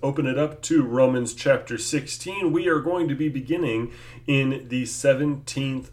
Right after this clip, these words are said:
verse. Today is very special. This is the last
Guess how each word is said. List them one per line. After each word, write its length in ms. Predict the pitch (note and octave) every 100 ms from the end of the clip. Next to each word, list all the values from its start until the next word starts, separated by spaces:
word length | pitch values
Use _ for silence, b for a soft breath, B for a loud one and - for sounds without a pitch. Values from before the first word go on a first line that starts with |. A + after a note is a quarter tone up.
| -
verse. 720 | A#2 - D3 D#3 G2 - - - b b b
Today 420 | - A2+ D3+ F3+ F3
is 140 | D3
very 440 | C3 F3 F#3 E3+
special. 760 | D#3+ - E3+ E3 - A2 G2 - b b b
This 300 | A2+ C#3+ F3
is 180 | E3+ C3
the 200 | A2+ C3
last 760 | A#2+ A#2+ D3 F3 F3 F3+ -